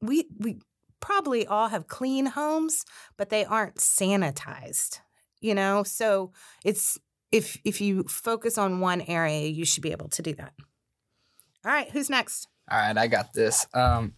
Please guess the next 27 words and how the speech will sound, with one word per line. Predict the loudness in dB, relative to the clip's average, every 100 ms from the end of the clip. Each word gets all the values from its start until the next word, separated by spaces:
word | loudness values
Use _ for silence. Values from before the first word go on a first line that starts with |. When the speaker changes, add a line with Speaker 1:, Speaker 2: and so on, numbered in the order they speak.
| 0
Speaker 2:
should | 4 6
I | 4
cancel | 4 4 6 4
my | 4
kid's | 4 2 4
birthday | 4 4 2 0
party? | 0 0 -2 -6 -10 -20 _ -10
Speaker 1:
So, | -4 -2 0 2 2 0 -2 -8 -12 _ _ _ _ _ _ _ _ _ _ -20 -20 -16 -2
I'm | 0
not | 0 0
gonna | 0 0
use | 0
the | 0
word | -2 -4
cancel. | -8 -4 0 0 0 0 0 -2 _ _ _ _ _ -2
I'm | -2 0
gonna | 0
use | 0 -2 -2
the | -2
word | 0 2 0 -2 -16 -6
be | -6
creative | -6 -4 0 0 2 2 0
and | -4 -6
innovative. | -4 -2 0 0 0 0 -2 -6 -18 _ -20 -20 -20 -20 _ -4
Um, | 0 0 -2 -4
nobody's | 0 0 0 -2 -6
birthday | -2 -2 -2 0 0 0 -4